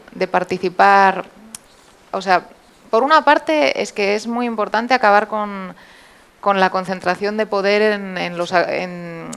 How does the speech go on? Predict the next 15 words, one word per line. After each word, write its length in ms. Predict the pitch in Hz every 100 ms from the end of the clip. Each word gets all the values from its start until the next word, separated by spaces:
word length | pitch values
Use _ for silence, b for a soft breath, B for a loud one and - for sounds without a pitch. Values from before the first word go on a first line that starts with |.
| -
en 220 | - 175
el 140 | 180 170
sector 360 | 170 - 196
privado. 520 | 190 202 190 175 160 160
Es 160 | 175
que 100 | -
eso 340 | 196 220 214 208
impide 600 | 202 190 208 202 196 190
casi 260 | 196 190
prácticamente 1000 | 202 190 180 190 185 196 196 202 196 190 180
cualquier 360 | 180 175 185 180
cosa. 460 | 190 185 - - -
Es 160 | 170 160
decir, 380 | 175 175 170 165 B B B B B B
eh, 420 | - 185 185 175